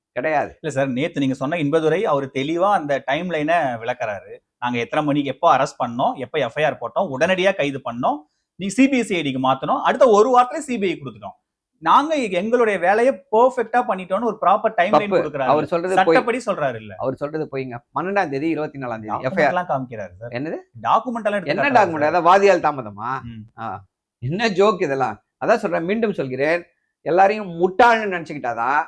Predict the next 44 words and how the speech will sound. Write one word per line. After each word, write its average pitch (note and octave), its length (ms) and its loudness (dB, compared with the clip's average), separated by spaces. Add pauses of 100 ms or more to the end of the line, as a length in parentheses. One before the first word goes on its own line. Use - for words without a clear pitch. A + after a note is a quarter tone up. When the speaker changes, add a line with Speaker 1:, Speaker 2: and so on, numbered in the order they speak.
Speaker 2:
ம். A2 140 -18
Speaker 1:
இப்படிப்பட்ட E3+ 600 2
டிஃபென்ஸ் F3 360 -4
எடுக்க C#3 180 -6
முடியும். A#2+ 220 -8
Speaker 2:
இல்ல F3+ 140 -6
Speaker 1:
என்னன்னா, A3 40 -4
Speaker 2:
சார், D#3 220 0
கம்ப்ளைண்ட் A#3 340 -4
கொடுத்தா A3 280 -4
தானே B3 160 -4
எஃப் G#3+ 120 -10
ஐ G3 80 -2
ஆர் F3+ 80 -6
போட C#3 140 -10
முடியும் G#2 260 -16
சார். D#3 180 -8
வாதியால் C#3 400 0
தாமதம் D3 360 0
இதெல்லாம் D#3 220 0
ஓகே, F3 180 -2
but B2 100 -8
Speaker 1:
இல்ல, G3 120 0
இப்ப D3 100 2
Speaker 2:
கம்ப்ளைண்ட் D3 180 6
Speaker 1:
ஒரே, F3+ 140 4
Speaker 2:
வந்தா G3+ 220 2
Speaker 1:
ஒரே, - 100 6
Speaker 2:
தானே - 100 4
Speaker 1:
நான் - 100 -2
Speaker 2:
எஃப் - 20 2
ஐ E3 60 2
ஆர் - 80 2
Speaker 1:
இப்ப D#3+ 120 -4
Speaker 2:
போட C#3 120 -6
Speaker 1:
இது D#3+ 120 0
அந்த D#3 160 -2
Speaker 2:
முடியும். - 40 -10
Speaker 1:
டைம் G3 200 -4
லைனை E3+ 180 -6
பத்தி D3 160 -14
நம்ம B2+ 180 -12
Speaker 2:
ம். B2+ 80 -8
Speaker 1:
பேசுவோம். G#2+ 300 -12